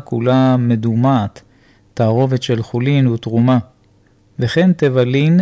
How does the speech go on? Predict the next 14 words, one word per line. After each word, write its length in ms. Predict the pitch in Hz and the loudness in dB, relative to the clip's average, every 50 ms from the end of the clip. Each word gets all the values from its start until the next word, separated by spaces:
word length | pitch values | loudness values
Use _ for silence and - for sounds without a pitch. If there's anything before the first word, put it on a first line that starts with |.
| 202 - | 0 -2
של 180 | - - 131 | -6 -6 -6
תרומה 460 | 117 - 131 120 120 127 139 147 151 147 | -4 -4 -2 0 0 0 2 0 0 0
שנפלו 480 | - - 120 120 113 - 143 139 147 | -2 -2 -2 -2 -4 -4 -4 -4 -2
לגדרת 500 | 147 135 117 113 117 117 113 123 131 127 | -2 -4 -4 -4 -2 -2 0 0 -2 -4
חולין, 500 | - - 120 107 107 107 104 110 131 143 147 - _ _ _ _ _ _ _ _ - | -4 -6 -4 -4 -2 0 0 0 -2 -4 -6 -10 _ _ _ _ _ _ _ _ -2
ויש 200 | 117 120 135 131 | 0 0 0 0
בהן 200 | 127 131 127 127 | 0 0 0 2
כדי 220 | 117 127 113 120 | 0 0 -2 0
לטבל 600 | 117 123 110 - 123 113 104 117 113 117 127 135 147 131 | -2 -2 -2 -2 -2 -2 0 0 2 2 2 0 -2 -2
והן 260 | 127 120 117 120 117 | 0 0 2 2 2
ממין 280 | 113 110 110 113 113 120 | 2 2 4 4 2 2
החולין, 540 | 123 - - 131 123 131 135 143 151 165 170 - | 0 -2 -4 -4 -4 -2 -2 0 0 0 -2 -2
הכל 320 | 120 120 - - 156 160 | -4 -6 -2 0 0 0
מדומה, 460 | 147 139 131 120 120 110 110 110 104 | 0 0 -2 -2 -2 0 0 0 0